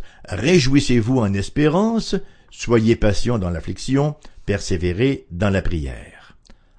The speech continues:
En Romains quinze quatre, il est encore question du combat pour la joie, pour le fait que nous sommes exhortés à nous réjouir. Mais, euh, cette fois-ci,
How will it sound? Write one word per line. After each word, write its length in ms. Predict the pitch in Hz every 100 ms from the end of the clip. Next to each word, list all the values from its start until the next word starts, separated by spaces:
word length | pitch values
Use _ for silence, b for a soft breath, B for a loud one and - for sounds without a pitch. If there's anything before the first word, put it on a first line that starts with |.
| -
En 180 | 104 104
Romains 320 | 123 127 170
quinze 500 | - 135 143 101 -
quatre, 540 | - 98 85 - - - - b b b b b
il 140 | 117 117
est 140 | 107
encore 400 | 95 95 240 226
question 420 | 120 101 - 147
du 220 | 107 90
combat 420 | - 104 90 113 160
pour 220 | 90 90
la 100 | 143
joie, 440 | 139 170 147 - _ _ _ _ _ _ _ _ _ -
pour 200 | - 107
le 160 | 110 104
fait 260 | - 135 131
que 320 | 113 107 98 101
nous 420 | 104 110 113 107
sommes 460 | - 107 101 95 87 b b -
exhortés 600 | 156 101 113 117 - 127
à 80 | 104
nous 160 | 92
réjouir. 640 | 107 151 156 180 160 104 80 B B B B B
Mais, 320 | 120 175 180 -
euh, 120 | 113
cette 180 | 104 165
fois-ci, 500 | 151 139 - 240 233